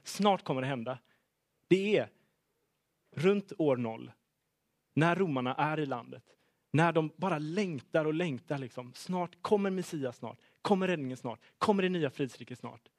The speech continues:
Och då föds Jesus och vi på något sätt, eh, historien, liksom, eh, f-, förklaras. Ehm, och vi som är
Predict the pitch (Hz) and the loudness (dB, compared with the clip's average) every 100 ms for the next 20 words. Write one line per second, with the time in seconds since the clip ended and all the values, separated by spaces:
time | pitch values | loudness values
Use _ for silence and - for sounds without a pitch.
0 | _ _ _ _ _ _ _ _ _ _ | _ _ _ _ _ _ _ _ _ _
1 | 160 165 147 - 120 - - _ _ _ | 2 4 2 2 -2 -2 -20 _ _ _
2 | 143 131 - 143 - _ _ - 135 131 | -2 -2 -4 -16 -18 _ _ -6 -2 -2
3 | 123 _ _ _ _ 151 131 131 - - | -4 _ _ _ _ -2 0 -2 -4 -20
4 | _ _ _ _ 135 127 123 127 127 131 | _ _ _ _ -10 -8 -8 -10 -14 -16
5 | 123 117 _ _ _ 175 - 170 147 139 | -18 -20 _ _ _ 0 4 4 4 2
6 | 135 135 123 110 _ _ - 60 58 60 | 0 -2 -4 -10 _ _ -12 -10 -10 -14
7 | - - _ _ _ _ _ _ _ _ | -18 -20 _ _ _ _ _ _ _ _
8 | _ _ _ - - - 139 131 120 120 | _ _ _ -20 -6 -2 2 2 2 -6
9 | - 123 _ _ _ _ _ _ _ _ | -18 -20 _ _ _ _ _ _ _ _
10 | _ _ 127 120 113 113 _ _ _ _ | _ _ -6 -6 -8 -14 _ _ _ _
11 | _ 165 180 175 170 160 151 | _ 6 8 8 4 0 0